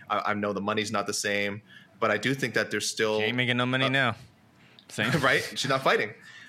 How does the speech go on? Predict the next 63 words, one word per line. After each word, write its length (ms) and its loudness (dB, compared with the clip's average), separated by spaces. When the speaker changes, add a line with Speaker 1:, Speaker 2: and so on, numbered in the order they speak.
Speaker 1:
So 140 2
I 80 4
do 180 0
think 200 -2
that 100 0
there's 180 -2
still, 440 -2
uh, 160 -2
promise 480 -2
with 80 -10
Nico 180 -6
Montano. 480 -4
I 80 -2
do 160 -4
think 160 -6
she 140 -6
could 100 -10
be 80 -4
a 20 -2
good 200 -2
fighter 300 0
at 140 -4
a 40 -4
hundred 220 -4
and 100 -12
thirty-five 400 -2
pounds. 480 -4
Um, 160 0
I 40 2
think 180 -4
it's 80 -8
a 40 -6
very 220 0
makeable 300 -4
weight 200 -4
for 80 -10
her. 300 -2
Maybe 300 0
she 120 -4
just 160 -2
needs 180 -6
to 180 -6
step 280 -4
away 140 -2
from 120 -10
the 60 -6
U 40 -2
F 80 -6
C. 160 -8
So 160 -4
I'll 120 2
say 200 0
yes, 360 0
I 120 -4
do 120 -4
think 180 -4
it's 120 -6
the 60 -6
last 280 -4
we 60 -10
see 160 -6
of 80 -6
her, 220 -8